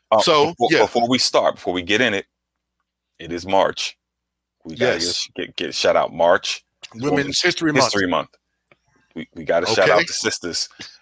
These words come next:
Speaker 2: That's
Speaker 1: Um,
Speaker 2: right.
Speaker 1: applaud speci-, e-, e-, especially the black women, 'cause we know y'all get buried in, in, in,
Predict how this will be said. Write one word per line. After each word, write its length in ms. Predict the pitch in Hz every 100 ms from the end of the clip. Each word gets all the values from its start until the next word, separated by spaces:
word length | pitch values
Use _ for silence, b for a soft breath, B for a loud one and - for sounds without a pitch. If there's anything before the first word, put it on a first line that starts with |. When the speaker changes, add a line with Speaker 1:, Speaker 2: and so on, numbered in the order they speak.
| B
Speaker 2:
That's 400 | - 87 82 -
Speaker 1:
Um, 60 | 135
Speaker 2:
right. 160 | 123 147 _ _ _ -
Speaker 1:
applaud 500 | - 104 98 90 - -
speci-, 420 | - 92 - 110
e-, 40 | 104
e-, 240 | - 104
especially 560 | 90 - 117 - 95 87
the 60 |
black 340 | 78 98 104 95
women, 320 | 85 82 80 _ _ _
'cause 180 | - 82
we 120 | 85
know 100 | 90
y'all 240 | 90 87 90
get 240 | 90 80
buried 480 | 92 101 90 85 82
in, 240 | 82 85 -
in, 260 | 85 80 -
in, 220 | 87